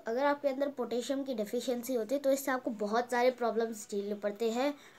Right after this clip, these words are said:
जैसे कि हार्ट बीट का नॉर्मल रेंज में रह-,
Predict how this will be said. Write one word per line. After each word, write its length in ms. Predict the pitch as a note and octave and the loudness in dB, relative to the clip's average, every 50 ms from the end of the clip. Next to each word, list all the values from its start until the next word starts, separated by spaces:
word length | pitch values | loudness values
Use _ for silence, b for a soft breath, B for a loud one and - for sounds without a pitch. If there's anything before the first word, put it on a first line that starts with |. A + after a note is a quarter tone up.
| B B B B B B B B B - A#3 | B B B B B B B B B -14 -10
जैसे 380 | G#3 G#3 A3+ A#3 A3+ A3+ C#4+ C#4+ | -2 0 0 2 2 2 0 0
कि 400 | - D4+ D#4+ D#4+ E4 E4+ E4 - - - - _ _ _ | 2 4 6 6 6 6 4 2 -4 -16 -20 _ _ _
हार्ट 340 | - A3+ A#3+ C4 C#4 C4+ A3+ G#3+ | 0 4 6 6 6 6 2 -2
बीट 200 | A3+ B3+ B3+ B3 - | -2 -2 -4 -4 2
का 140 | - D4 C#4+ | 2 2 4
नॉर्मल 420 | C#4 B3 A3 A3+ A#3 B3 C4 B3 | 4 2 2 2 2 2 2 4
रेंज 260 | B3 B3 A#3+ B3 A#3 A#3 | 4 4 4 4 2 2
में 140 | A3+ B3+ | 4 4
रह-, 260 | B3 A#3 A3 G#3 G3+ | 4 4 0 -2 -4